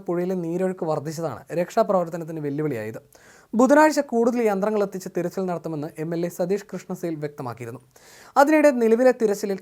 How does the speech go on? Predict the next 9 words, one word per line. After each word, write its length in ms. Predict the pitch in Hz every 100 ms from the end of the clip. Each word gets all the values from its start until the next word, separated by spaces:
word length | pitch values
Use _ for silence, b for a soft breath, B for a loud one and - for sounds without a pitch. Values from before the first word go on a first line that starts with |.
| -
തൃപ്തിയുണ്ടെന്നും 580 | 175 - 185 170 147 147 _ -
കണ്ടെത്തും 340 | 190 220 226
വരെ 120 | 220 214
തിരച്ചിൽ 300 | 196 190 196 190
തുടരണമെന്നും 540 | 170 175 190 185 160 190 160
അർജുൻ്റെ 300 | 165 185 180
സഹോദരി 340 | 160 175 165 180 165
അഞ്ജു 200 | 160 139
പറഞ്ഞു. 220 | 117 143